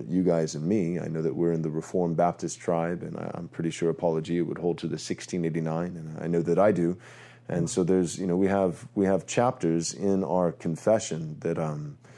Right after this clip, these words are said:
that speak to the common suffrage, um, of the congregation,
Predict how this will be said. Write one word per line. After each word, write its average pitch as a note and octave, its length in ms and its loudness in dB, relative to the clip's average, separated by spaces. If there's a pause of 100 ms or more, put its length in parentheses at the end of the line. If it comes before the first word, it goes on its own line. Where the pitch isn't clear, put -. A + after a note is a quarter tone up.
(240)
that F#2+ 120 0
speak - 280 2
to G2+ 80 0
the E2+ 100 0
common G2 400 0
suffrage, - 680 -2 (120)
um, D#2 440 -8
of D#2 440 -2
the D#2+ 80 -6
congregation, D#2 720 -4